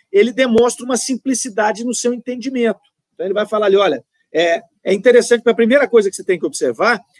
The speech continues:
é se o objetivo dele também não é mais material do que moral. Então, às vezes, você vê a pessoa usando algum talismã, alguma coisa ali, e tá tentando se conectar,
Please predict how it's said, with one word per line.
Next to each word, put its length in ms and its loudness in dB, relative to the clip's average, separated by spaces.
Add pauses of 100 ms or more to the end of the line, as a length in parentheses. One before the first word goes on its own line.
é 100 2
se 220 -4
o 60 0
objetivo 800 -2
dele 480 0 (100)
também 360 2
não 200 0
é 80 4
mais 320 -2
material 580 2
do 120 -8
que 100 0
moral. 460 0 (680)
Então, 140 0
às 120 2
vezes, 220 0
você 220 0
vê 100 -2
a 60 0
pessoa 400 0
usando 280 -2
algum 300 -2
talismã, 680 -4
alguma 320 -6
coisa 440 -4
ali, 280 -4 (280)
e 60 -10
tá 220 0
tentando 420 -2
se 140 -8
conectar, 560 -6